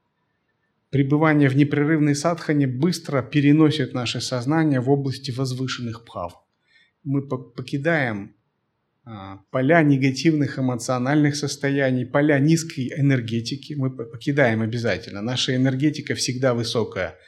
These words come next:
Кроме каких-то, бывают индивидуальные сложные кармические узлы, когда на время энергетика может упасть из-за заболевания,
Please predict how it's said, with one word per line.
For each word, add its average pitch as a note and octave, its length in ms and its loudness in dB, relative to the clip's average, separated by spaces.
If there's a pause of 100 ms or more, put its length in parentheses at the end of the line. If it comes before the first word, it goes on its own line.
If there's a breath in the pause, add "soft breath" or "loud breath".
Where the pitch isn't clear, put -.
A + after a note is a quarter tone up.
(500 loud breath)
Кроме E3 280 6
каких-то, D3+ 500 2
бывают C3 460 4
индивидуальные B2+ 680 4
сложные A#2+ 480 -2
кармические A#2+ 720 -4
узлы, B2+ 400 -4
когда A2+ 400 -2
на A2 140 -2
время A#2 420 -2
энергетика A2 640 -4
может G#2 280 -10
упасть A#2+ 400 -4
из-за G2+ 200 -8
заболевания, A2+ 920 -2